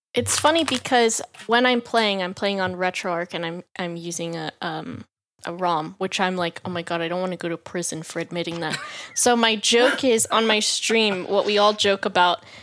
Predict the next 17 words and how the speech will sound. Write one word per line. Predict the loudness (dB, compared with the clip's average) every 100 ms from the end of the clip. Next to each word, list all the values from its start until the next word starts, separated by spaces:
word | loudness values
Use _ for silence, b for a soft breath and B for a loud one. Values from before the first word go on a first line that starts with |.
| _
is, | 4 4 2
because | -2 -4 2 2 2
when | 2
I | 2
did | 2 2
the | 0
fight | 2 2 2
with, | 0 -2 -2 -2
um, | 2 2 2 -6 -12 B B
I | 2 4
like | 4
to | 0
call | 0 4 4
him, | 4 2 2 -2 2
uh, | 4 4
Psychedelic | 4 2 2 2 2 2 0
Iguana. | -4 0 2 4 2